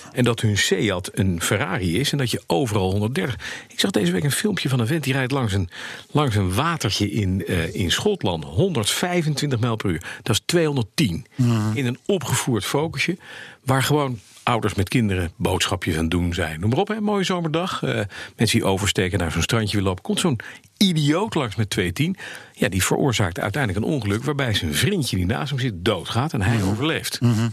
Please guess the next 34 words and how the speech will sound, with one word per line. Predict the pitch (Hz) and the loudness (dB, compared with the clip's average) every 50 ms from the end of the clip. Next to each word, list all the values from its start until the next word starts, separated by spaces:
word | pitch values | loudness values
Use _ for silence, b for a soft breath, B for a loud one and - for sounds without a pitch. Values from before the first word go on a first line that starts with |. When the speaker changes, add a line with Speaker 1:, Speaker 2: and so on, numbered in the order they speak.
| - _ | -4 _
Speaker 2:
mhm. | - 110 95 98 113 113 107 _ _ | -2 0 2 2 0 -2 -4 _ _
Speaker 1:
Ja, | - 143 | -4 -2
nu | 120 127 135 | 0 0 0
wordt | 127 117 107 | 0 0 -2
hij | 101 | -2
vervolgd | 87 85 87 92 87 101 - | -4 0 0 0 0 0 0
ook | - 135 | -2 -2
voor | - - 98 | -2 -4 -4
de | 78 78 | -4 -2
dood | 80 90 85 82 - | -2 -2 -2 -2 0
van | - 139 | 0 0
de | 147 | 0
vriend. | 139 - 220 202 110 92 - - _ _ - | 0 0 0 0 0 -2 -4 -10 _ _ 0
Speaker 2:
Mhm. | 120 110 | 2 2
Speaker 1:
Ik | 107 | 4
vind | 98 110 131 131 - 95 87 | 2 0 0 -2 -2 -2 0
het | |
niet | 98 107 104 | 0 0 0
gek. | - 170 120 - - - - | 0 -2 -2 -4 -8 -8 0
Speaker 2:
Nee. | 175 175 180 127 | 2 2 2 2
Speaker 1:
Wat | 151 - - - | 0 -2 -4 0
hebben | - 127 139 123 120 | 0 2 2 2 2
de | 117 | 2
heren | 104 101 101 98 90 110 | 2 2 2 2 0 0
op? | 123 - 233 240 - - B B B B B B B B B | -2 -2 -2 -4 -6 -10 B B B B B B B B B
Ieder | - 226 190 170 123 | 2 4 4 4 2
een | 107 - | 0 -2
krat | - 143 113 95 87 95 | 0 0 0 0 0 0
bier | 151 196 208 214 208 - | 2 2 2 0 0 -2
en, | - - 160 | -2 -2 0
een, | 151 139 147 - - | 0 -2 -2 -4 -2
en | - 156 | -2 0
het | 120 110 101 - _ | 0 0 -2 -2 _
keukenkastje. | - 220 247 233 202 196 - 202 151 110 - - 90 | 0 0 0 0 -2 -2 -2 -2 -2 -2 -2 -4 -6